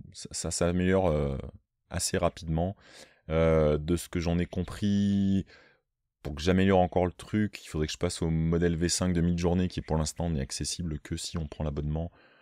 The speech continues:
Pour ce que j'en utilise, je veux bien comprendre, je veux bien découvrir, je veux bien m'amuser avec, mais, euh, de là à payer pour ça, j'en ai pas un besoin, euh,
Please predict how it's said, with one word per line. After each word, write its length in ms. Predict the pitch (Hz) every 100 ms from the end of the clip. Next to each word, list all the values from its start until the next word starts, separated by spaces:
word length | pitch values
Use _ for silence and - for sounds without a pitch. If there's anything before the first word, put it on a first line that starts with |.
| _ _ _ _ _ -
Pour 320 | - 135 120
ce 80 | -
que 80 | 107
j'en 160 | 98 98
utilise, 440 | 95 95 113 113
je 120 | 85
veux 160 | 78 80
bien 200 | 92 110
comprendre, 400 | 104 98 98 98
je 100 | 82
veux 80 | 76
bien 160 | 87
découvrir, 460 | 90 - 82 101 117
je 100 | 71
veux 40 |
bien 160 | 65 64
m'amuser 400 | 76 95 87 90
avec, 440 | 87 101 - -
mais, 220 | 69 76 71
euh, 100 | 69
de 100 | 71
là 200 | 78 78
à 40 |
payer 260 | - 85 87
pour 180 | -
ça, 120 | - 95
j'en 140 | 76
ai 100 | 67
pas 120 | 80
un 120 | 80
besoin, 800 | 71 78 73 73 78 80 82 76
euh, 100 | 65